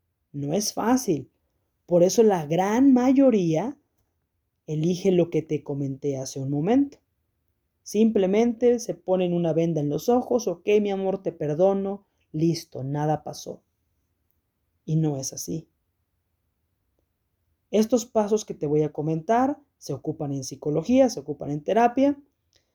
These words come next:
Repito, la gran mayoría prefiere no hacerlos por el nivel de complejidad, pero bueno, es lo más sano si realmente quieres salvar tu relación.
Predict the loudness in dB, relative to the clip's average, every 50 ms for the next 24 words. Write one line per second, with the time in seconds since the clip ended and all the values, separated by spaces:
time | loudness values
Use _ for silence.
0 | _ _ _ -8 -8 -8 -4 _ -6 -6 -2 -2 0 0 0 0 0 0 0 0
1 | 2 2 2 4 4 4 4 4 2 2 -4 -10 -10 -8 -6 -4 -4 -2 0 0
2 | 0 -2 0 2 2 2 4 2 0 -2 -2 -4 -4 -4 -2 -4 -4 -4 -6 -6
3 | -8 -8 -8 -8 -10 -10 -4 -4 -6 -4 -4 -2 2 2 2 2 2 -2 -2 -2
4 | -2 -2 -2 -4 -4 -4 -6 -2 0 0 0 0 0 -2 -4 -6 -6 -4 -2 -2
5 | 0 0 -2 -2 -4 -8 _ _ _ _ _ _ _ -2 2 4 4 4 6 6
6 | 6 4 4 2 0 0 -2 -2 -2 -2 -4 -4 _ -4 -2 0 2 2 0 0
7 | -2 -12 _ _ _ _ _ _ _ -10 -6 -4 -2 -2 -2 -2 -2 -2 0 0
8 | 0 0 -2 -4 _ _ -2 0 0 0 -2 -2 -4 -6 -8 -10 -10 -12 -12 -14
9 | -16